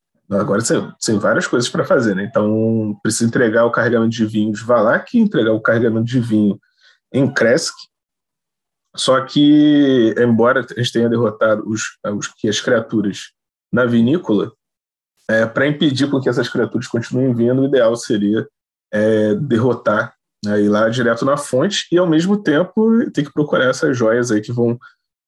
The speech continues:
restabelecer a, a produção do vinho normalmente. Uma coisa que, que pode ser feito é,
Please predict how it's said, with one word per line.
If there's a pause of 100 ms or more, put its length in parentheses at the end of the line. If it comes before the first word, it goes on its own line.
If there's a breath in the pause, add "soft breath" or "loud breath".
(100)
restabelecer (120)
a, (460)
a
produção
do
vinho
normalmente. (500)
Uma
coisa
que,
que
pode
ser
feito
é,